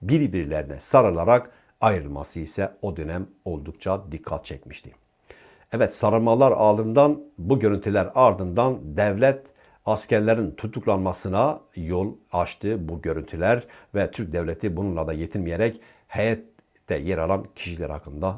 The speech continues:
da onlarca dava açmıştı değerli arkadaşlar. Evet, gerillalar Ahmet'in Lice ilçesinde on Eylül iki bin on birde sağlık teknisyeni Aytekin Turhan'ı esir alıyor.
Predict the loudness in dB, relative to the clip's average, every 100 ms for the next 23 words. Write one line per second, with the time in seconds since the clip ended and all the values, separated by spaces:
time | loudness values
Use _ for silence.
0 | -2 -4 -4 -14 _ _ -6 -6 -8 -10
1 | -6 -4 -4 -6 -2 -2 -2 -4 -4 -6
2 | -10 -14 -16 -12 -10 -8 -8 -10 -12 -16
3 | -16 -18 -20 _ _ _ _ _ _ -20
4 | -20 -20 -12 2 2 6 6 8 10 10
5 | 10 8 6 6 4 4 4 4 2 -2
6 | 2 4 4 6 4 6 6 6 4 2
7 | 0 0 2 4 6 6 4 4 6 6
8 | 4 2 4 4 2 0 -2 0 -2 0
9 | 0 0 4 4 4 2 2 0 0 0
10 | 2 0 0 0 6 8 8 4 0